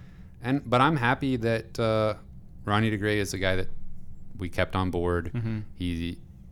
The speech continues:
Speaker 1: does a lot of things well.
Speaker 2: Yeah.
Speaker 1: I would say he's not incredible at any one thing,
Speaker 2: <laughs>
Speaker 1: but he's almost like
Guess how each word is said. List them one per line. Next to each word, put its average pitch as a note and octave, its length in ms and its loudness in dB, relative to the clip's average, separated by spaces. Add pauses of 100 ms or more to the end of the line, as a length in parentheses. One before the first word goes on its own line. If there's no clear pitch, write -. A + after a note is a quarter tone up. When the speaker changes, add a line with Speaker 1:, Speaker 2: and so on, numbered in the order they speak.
(100)
Speaker 1:
does A2 400 4
a G2+ 60 -2
lot F#2 420 8
of G2+ 100 0
things F#2+ 400 0
well. E2+ 480 -2 (720)
Speaker 2:
Yeah. G#2+ 140 -8 (340)
Speaker 1:
I F2+ 80 2
would F#2 160 0
say G2 200 2
he's E2+ 220 -2
not F2+ 420 0 (300)
incredible F#2 680 0
at F2 80 2
any F#2+ 160 0
one F#2+ 220 0
thing, F#2+ 460 -2
Speaker 2:
<laughs> - 80 -10
Speaker 1:
but F2+ 260 2 (360)
he's G2 260 0
almost F#2+ 420 0
like F2 360 0